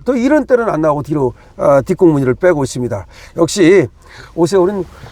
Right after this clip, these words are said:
아, 기름장어 이상도 이하도 아니다. 서울시장도 사실은 말이죠, 이것으로 이제 그만두고 다음번에는 우리 다른 사람이 또 나가서 서울시장을 도전을 해야 되는 것이 맞다라고 생각을 합니다. 여러분들은 어떻게 생각하십니까? 오세훈의 이번에 이와 같은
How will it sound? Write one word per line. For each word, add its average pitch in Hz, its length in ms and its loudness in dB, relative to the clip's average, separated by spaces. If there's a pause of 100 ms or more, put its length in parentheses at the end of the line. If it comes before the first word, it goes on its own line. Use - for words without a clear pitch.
(160)
아, 143 840 2
기름장어 220 1160 0
이상도 151 300 -2
이하도 143 200 2
아니다. 131 380 0 (320)
서울시장도 208 640 0
사실은 165 340 -6
말이죠, 143 380 -2 (300)
이것으로 180 380 4
이제 180 140 0
그만두고 170 440 0
다음번에는 143 640 0 (420)
우리 165 100 -4
다른 165 240 2
사람이 160 260 2
또 202 80 -2
나가서 147 400 0
서울시장을 160 540 -2
도전을 135 380 0
해야 175 100 2
되는 143 160 0
것이 127 320 0 (240)
맞다라고 143 460 0
생각을 160 300 -2
합니다. 135 300 -4 (300)
여러분들은 180 340 4
어떻게 170 200 -2
생각하십니까? 135 680 -6 (360)
오세훈의 196 960 2
이번에 175 300 2
이와 160 140 6
같은 160 360 2